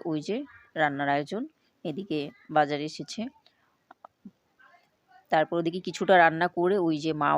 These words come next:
পুজো দিয়েছে, ওখানে গেছি যে একটু ঠাকুরকে ভক্তি দিয়ে, উম, একটু প্রসাদ মুখে দিয়ে আসি। এই যে আমার প্রসাদ, একাদশীর খাবার। তো এখন এইটুকু খাবো, আবার সেই রাত্রে হয়তো একটু কিছু মুখে দিতেও পারি।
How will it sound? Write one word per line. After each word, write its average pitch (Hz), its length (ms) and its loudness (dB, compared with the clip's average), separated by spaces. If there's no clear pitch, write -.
পুজো 160 280 0
দিয়েছে, 165 380 -2
ওখানে 156 340 -4
গেছি 151 340 -6
যে 151 100 -4
একটু 160 240 -6
ঠাকুরকে - 500 -4
ভক্তি 185 380 2
দিয়ে, 180 220 0
উম, 156 300 -6
একটু 170 220 -10
প্রসাদ 180 380 2
মুখে 170 260 0
দিয়ে 143 180 2
আসি। 139 240 -4
এই 156 140 0
যে 151 100 2
আমার 151 200 4
প্রসাদ, 165 400 0
একাদশীর 147 540 0
খাবার। 143 300 2
তো 196 80 4
এখন 165 300 6
এইটুকু 185 300 0
খাবো, 202 280 4
আবার 151 280 4
সেই 185 240 0
রাত্রে 165 400 4
হয়তো 143 320 4
একটু - 200 -4
কিছু 165 260 -4
মুখে 156 220 -2
দিতেও 156 300 0
পারি। 202 200 2